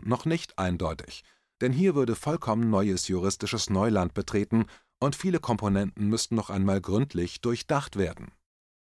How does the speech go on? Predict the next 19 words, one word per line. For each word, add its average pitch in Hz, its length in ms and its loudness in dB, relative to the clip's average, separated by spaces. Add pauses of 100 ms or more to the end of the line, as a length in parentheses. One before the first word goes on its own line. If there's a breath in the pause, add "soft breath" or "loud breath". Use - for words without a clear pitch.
(200)
Nosokomiale 120 920 2
Infektionen 98 760 2
wären 95 280 2
meldepflichtig, 95 1000 0
erklärte 135 400 -2
Doktor 92 340 0
Wodak 98 420 2
und 90 180 -6
führte 95 280 -2
weiter 92 360 0
aus, 104 220 0 (400 loud breath)
dass 139 220 2
Infektionen, 147 720 0
die 107 80 2
man 95 140 2
im 92 100 0
Krankenhaus 107 600 -2
erworben 104 440 0
hat, 123 220 -4